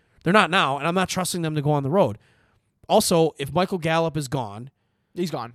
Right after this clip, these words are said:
Speaker 2: A C L.
Speaker 1: yeah, i-, like, he's gone. Zeke's clearly not healthy. They chew-, they refuse to run the ball. Like, that is the most frustrating thing. You have the best right guard in football in Zach Martin. Ty Smith,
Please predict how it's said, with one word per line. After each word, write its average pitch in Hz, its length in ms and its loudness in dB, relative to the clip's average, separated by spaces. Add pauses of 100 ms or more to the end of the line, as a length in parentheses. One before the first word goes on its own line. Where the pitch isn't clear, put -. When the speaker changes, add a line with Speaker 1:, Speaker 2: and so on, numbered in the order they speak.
Speaker 2:
A 151 80 -8
C 143 120 -8
L. 117 200 -10
Speaker 1:
yeah, 120 200 -6
i-, 95 300 -18
like, 156 200 -2
he's 208 220 0
gone. 156 480 -2 (680)
Zeke's 151 300 -4
clearly 185 340 2
not 170 180 -4
healthy. 135 500 -4 (360)
They 175 120 0
chew-, 262 400 2 (320)
they 285 140 6
refuse 208 760 2
to 180 100 -4
run 147 240 0
the 127 40 -8
ball. 113 360 -10 (600)
Like, 214 160 4
that 262 140 6
is 320 140 0
the 277 80 -6
most 247 280 0 (120)
frustrating 220 840 2
thing. 202 160 -4 (220)
You 220 100 8
have 330 120 4
the - 60 -2
best 208 600 -2
right 180 300 4
guard 165 280 4
in 147 100 -4
football 127 460 -2
in 110 80 -8
Zach 113 280 -8
Martin. 80 320 -14 (380)
Ty 254 200 0
Smith, 247 400 -2